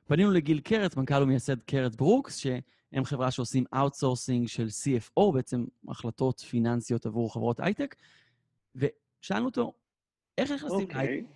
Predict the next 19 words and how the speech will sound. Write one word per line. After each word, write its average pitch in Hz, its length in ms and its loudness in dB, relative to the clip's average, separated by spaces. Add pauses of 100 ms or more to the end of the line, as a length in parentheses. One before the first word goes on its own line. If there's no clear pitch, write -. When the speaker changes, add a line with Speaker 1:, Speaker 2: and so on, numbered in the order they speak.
(160)
Speaker 1:
אם 175 80 -4
יש 185 140 -4
לי 180 80 -6
תואר, 143 260 -4 (300)
למדתי 143 840 -4 (280)
ארבע, 151 200 0
חמש 151 340 -4
שנים 151 440 -2 (420)
באוניברסיטה 131 1040 0
ועשיתי 127 540 -4
התמחות, 127 680 -4 (800)
עכשיו 139 300 -4
אני 139 120 -4
בשלב 127 460 -2
הזה 123 180 -4
שבו, 120 640 0 (500)
אה, 110 160 -4
האם 117 240 -4
אני 113 420 -6